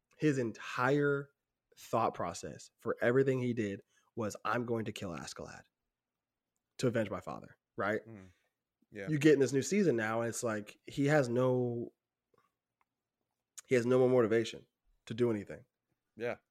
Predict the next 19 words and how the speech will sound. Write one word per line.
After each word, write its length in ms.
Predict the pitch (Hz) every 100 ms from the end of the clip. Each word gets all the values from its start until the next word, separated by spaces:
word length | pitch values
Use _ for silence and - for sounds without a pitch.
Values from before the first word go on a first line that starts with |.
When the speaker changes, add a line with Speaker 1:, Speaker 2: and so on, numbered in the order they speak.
| _ _ _ _ _ -
Speaker 1:
You 60 |
know 20 |
what 20 | 123
I'm 60 |
saying? 160 | 110 117
Regardless 400 | 113 123 139 135
of 60 |
the 120 | 131 120
outcome 380 | 113 - 120
of 120 | 113 110
what 180 | 117 107
he, 160 | 120 107
what 160 | 120 117
his 140 | 110
plan 320 | - 123 120
was 160 | 117 110
in 80 | 107
season 340 | 120 107 104
one, 380 | 120 107 92